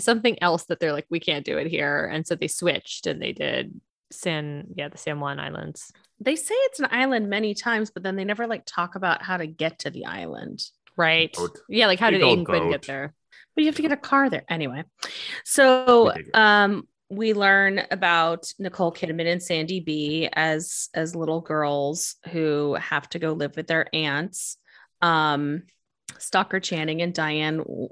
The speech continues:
Speaker 2: West. West? West?
Speaker 3: Weist.
Speaker 1: Weist, I think.
Speaker 3: I think Weist.
Speaker 1: Yeah.
Speaker 2: Uh, Jillian
Speaker 3: I just
Speaker 2: and
Speaker 3: know that
Speaker 2: Sally.
Speaker 3: because Boyle from Brooklyn Nine-Nine is always obsessed with her, and he always
Speaker 2: <laughs> Oh.
Speaker 3: says, "Diane
Speaker 2: Oh.
Speaker 3: Weist."
Speaker 1: Diane
Speaker 2: Oh,
Speaker 1: Weist.
Speaker 2: really?
Speaker 1: That's
Speaker 3: Yep.
Speaker 1: funny. She
Speaker 3: Mm-hmm.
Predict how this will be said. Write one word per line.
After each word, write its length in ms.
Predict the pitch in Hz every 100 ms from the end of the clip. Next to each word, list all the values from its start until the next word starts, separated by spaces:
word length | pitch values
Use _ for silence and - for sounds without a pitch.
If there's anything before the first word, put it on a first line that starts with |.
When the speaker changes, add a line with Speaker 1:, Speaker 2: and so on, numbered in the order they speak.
| -
Speaker 2:
West. 600 | 156 143 170 - - -
West? 520 | 170 185 381 - - -
West? 280 | 156 196 117
Speaker 3:
Weist. 540 | 139 147 - - -
Speaker 1:
Weist, 480 | 202 220 269 285 294
I 80 | 285
think. 440 | 320 311 302 - _ -
Speaker 3:
I 40 |
think 120 | 110
Weist. 520 | 92 95 90 - - - _ _ _ -
Speaker 1:
Yeah. 180 | 170 175 156 147
Speaker 2:
Uh, 40 | 156
Jillian 360 | 180 170 160 -
Speaker 3:
I 20 |
just 120 | 120
Speaker 2:
and 60 | 202
Speaker 3:
know 100 | 113
that 120 | 113
Speaker 2:
Sally. 140 | 131 151
Speaker 3:
because 360 | 107 95 85 80 _ -
Boyle 500 | 101 98 92 92 90
from 500 | - 90 87 90 - -
Brooklyn 300 | 104 98 90
Nine-Nine 440 | 87 87 87 85
is 240 | 85 78 -
always 320 | 87 87 85
obsessed 400 | 85 - 85 -
with 140 | 85
her, 300 | 85 85 82 _
and 140 | 90 82
he 60 | -
always 180 | - -
Speaker 2:
<laughs> 20 |
Oh. 20 |
Speaker 3:
says, 320 | - 85 80 -
"Diane 240 | 107 95
Speaker 2:
Oh. 100 | -
Speaker 3:
Weist." 600 | 90 87 - - - -
Speaker 1:
Diane 140 | 208 208
Speaker 2:
Oh, 360 | 208 508 453 185
Speaker 1:
Weist. 40 |
Speaker 2:
really? 460 | 202 240 427 480 539
Speaker 1:
That's 160 | 262 -
Speaker 3:
Yep. 100 | 226
Speaker 1:
funny. 300 | 160 170 175 - 139
She 100 |
Speaker 3:
Mm-hmm. 20 | 135